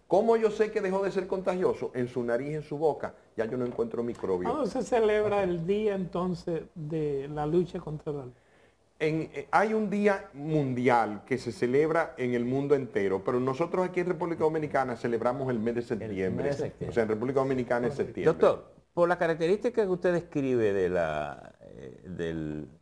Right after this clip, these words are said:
Speaker 3: del co-, de la, de las enfermedades con, con los pacientes, eso quiere decir que mucha gente puede estar viviendo con la lepra sin saberlo.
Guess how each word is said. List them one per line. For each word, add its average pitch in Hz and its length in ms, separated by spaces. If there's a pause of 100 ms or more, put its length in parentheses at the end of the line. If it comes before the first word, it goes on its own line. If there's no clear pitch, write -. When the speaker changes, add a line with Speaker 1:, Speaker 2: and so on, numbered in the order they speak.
(280)
Speaker 3:
del 87 340
co-, - 180
de 87 240
la, 80 220
de 82 460
las 90 140
enfermedades 92 640
con, 87 460
con 80 180
los 92 120
pacientes, 80 540
eso 110 200
quiere 147 180
decir 107 320 (640)
que 135 100
mucha 190 300
gente 165 320
puede 151 280
estar 151 300
viviendo 151 600
con 165 160
la 156 100
lepra 139 300
sin 123 160
saberlo. 127 400